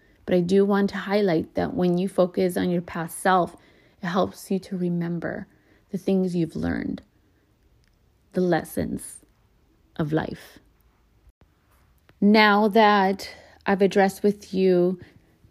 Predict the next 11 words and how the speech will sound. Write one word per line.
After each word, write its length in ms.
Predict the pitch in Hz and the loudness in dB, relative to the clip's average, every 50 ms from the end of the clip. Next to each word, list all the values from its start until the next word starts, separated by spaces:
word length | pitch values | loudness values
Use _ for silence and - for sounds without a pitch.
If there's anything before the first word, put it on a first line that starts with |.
| _ | _
to 300 | - - - 202 196 190 | -20 -14 -8 -6 -4 -4
reflect 580 | 175 190 196 175 - - 196 185 175 175 175 - | -2 -4 -4 -6 -6 -4 0 2 2 2 0 -2
on 80 | 196 190 | -2 -2
your 160 | 180 180 180 | -2 -2 -4
past 400 | - - 190 165 160 175 170 - | -6 -4 -4 -2 -2 -2 -4 -4
self, 320 | - 165 165 165 165 170 | -2 -2 0 0 -2 -2
I 60 | - | -4
wanna 320 | 175 180 185 196 214 233 233 | -4 -2 -2 -2 -2 -2 -2
touch 340 | 226 226 208 - - - - | -2 -2 -2 -2 -4 -6 -2
base 580 | 175 170 165 165 165 180 175 - - - - - - | 0 0 2 0 0 -2 -6 -8 -12 -16 -16 -14 -8
on 760 | 160 165 165 165 165 165 160 160 156 160 170 170 175 180 175 | -4 -2 -2 -2 0 0 0 0 0 -2 -2 -2 -4 -6 -8